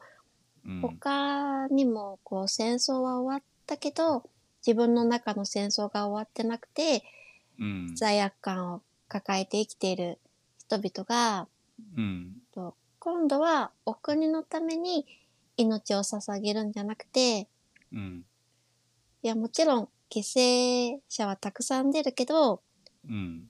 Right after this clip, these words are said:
Speaker 2: 戦争の場合は死んで当たり前っていうか、
Speaker 1: うん。
Speaker 2: 死ぬために戦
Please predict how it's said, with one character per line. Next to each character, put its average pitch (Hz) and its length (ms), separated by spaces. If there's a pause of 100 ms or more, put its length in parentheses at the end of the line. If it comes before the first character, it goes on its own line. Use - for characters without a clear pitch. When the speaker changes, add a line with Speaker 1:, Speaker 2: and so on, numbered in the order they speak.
(160)
Speaker 2:
戦 311 340
争 311 360
の 302 300
場 262 160
合 269 280
は 294 200
死 233 200
ん 226 120
で 226 100
当 214 100
た 214 180
り 202 120
前 202 300
っ - 120
て 202 100
い 196 60
う 185 60
か、 202 480 (540)
Speaker 1:
う 113 40
ん。 85 380 (220)
Speaker 2:
死 - 200
ぬ 262 140
た 262 160
め 294 180
に 262 120
戦 208 220